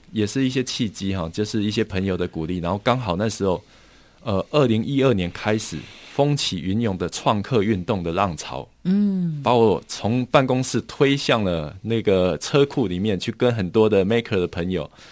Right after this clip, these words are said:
Speaker 1: 一起玩哦，啊，机器人啊，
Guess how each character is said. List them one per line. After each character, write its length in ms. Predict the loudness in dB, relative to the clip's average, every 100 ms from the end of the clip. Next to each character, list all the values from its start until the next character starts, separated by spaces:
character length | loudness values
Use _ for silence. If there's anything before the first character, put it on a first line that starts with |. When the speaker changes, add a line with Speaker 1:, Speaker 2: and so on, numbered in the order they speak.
| -8
Speaker 1:
一 80 | -6
起 180 | -2 0
玩 260 | 2 0
哦， 260 | 0 -4 -6
啊， 280 | -6 -6 -6
机 200 | -6 -6
器 220 | -4 -2 0
人 220 | 0 -2
啊， 240 | -4 -6